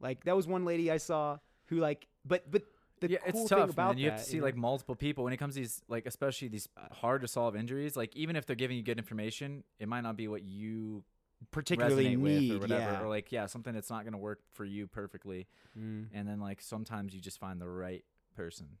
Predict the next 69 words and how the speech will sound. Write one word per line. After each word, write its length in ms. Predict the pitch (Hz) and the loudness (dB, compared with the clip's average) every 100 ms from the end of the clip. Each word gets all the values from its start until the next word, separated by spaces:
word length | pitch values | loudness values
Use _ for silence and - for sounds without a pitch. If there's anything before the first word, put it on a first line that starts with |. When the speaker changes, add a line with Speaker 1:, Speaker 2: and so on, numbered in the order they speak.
| - | -10
Speaker 1:
The 80 | 123 | -2
right 140 | 123 | 2
Speaker 2:
I, 40 | |
I 40 | 139 | 2
try, 180 | 123 131 | 2 2
Speaker 1:
concoction 300 | 139 113 107 | 2 0 0
of 20 | |
Speaker 2:
that's 160 | 120 117 | 0 0
why 80 | |
I 20 | 113 | 0
Speaker 1:
things. 100 | 104 | 0
Speaker 2:
go 120 | 104 | 0
to 220 | 98 92 | 0 -4
a 40 | 95 | -4
lot 220 | 92 87 | -6 -6
of 80 | - | -10
people 300 | 98 90 82 | -14 -12 -12
because 420 | 87 95 87 - _ _ _ | -10 -10 -10 -12 _ _ _
now 240 | 113 131 151 | 2 4 4
I 40 | |
Speaker 1:
Yeah. 20 | 123 | 2
Speaker 2:
kind 160 | 135 | 0
of 80 | 117 | 0
even 220 | 117 107 | 0 0
know, 160 | 104 107 | 0 0
I'm 100 | 107 | 0
like, 160 | 98 98 | -2 -2
"Oh, 80 | 107 | -2
this 200 | 104 - | -2 -2
is 140 | 165 | -2
a, 260 | 131 107 101 - - - _ | 0 0 -2 -6 -20 -20 _
this 140 | 202 185 | 0 2
is 80 | 165 | 4
my 120 | 127 | 4
chiropractor. 580 | 139 131 120 110 - 101 | 8 6 6 2 0 -2
He's 180 | 135 127 | -2 0
gonna 80 | 117 | 2
be 60 | |
able 100 | 107 | 2
to 60 | 101 | 2
help 200 | 110 - | 0 0
this 180 | 104 104 | -4 -4
injury. 240 | 90 90 | -4 -4
I 60 | 90 | -4
can, 140 | 95 - - | -6 -12 -10
I 60 | - | -8
can 180 | 98 90 | -8 -6
feel 240 | - 135 98 | 0 2 2
it 80 | 87 | -2
almost." 400 | 87 85 90 - | -6 -8 -8 -6
Like, 120 | 98 | -2
as 120 | 101 | 0
I've 120 | 107 | 0
gotten 180 | 117 113 | 2 2
to 40 | 110 | 2
know 100 | 110 | 2
Speaker 1:
Yeah. 60 | |
Speaker 2:
about 160 | 113 120 | 2 2
him, 80 | 120 | 2
like, 160 | 107 107 | -2 -2
"No, 120 | 107 | -2
I 120 | 101 | 0
don't 100 | 117 | -2
need 100 | 135 | -4
to 60 | 127 | -6
see 140 | - | -4
him 80 | 120 | -4
for 100 | 113 | -2
this. 340 | 117 107 - | 2 2 0